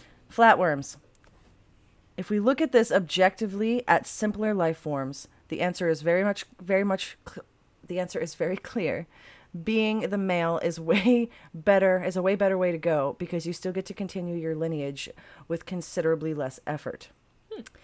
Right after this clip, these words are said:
Speaker 1: Flatworms are hermaphroditic and can take on either parental role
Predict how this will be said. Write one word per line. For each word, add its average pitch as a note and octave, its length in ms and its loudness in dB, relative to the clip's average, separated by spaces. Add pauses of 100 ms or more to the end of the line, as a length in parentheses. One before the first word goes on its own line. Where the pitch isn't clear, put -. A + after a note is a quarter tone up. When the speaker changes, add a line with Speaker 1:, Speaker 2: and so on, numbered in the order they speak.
(360)
Speaker 1:
Flatworms F#3+ 680 2
are E3+ 200 0
hermaphroditic E3 840 -4 (460)
and F3 160 -2
can F3 160 -6
take F#3+ 300 -4
on E3 480 -2
either G#3+ 320 -2
parental F3+ 560 -2
role D#3 420 0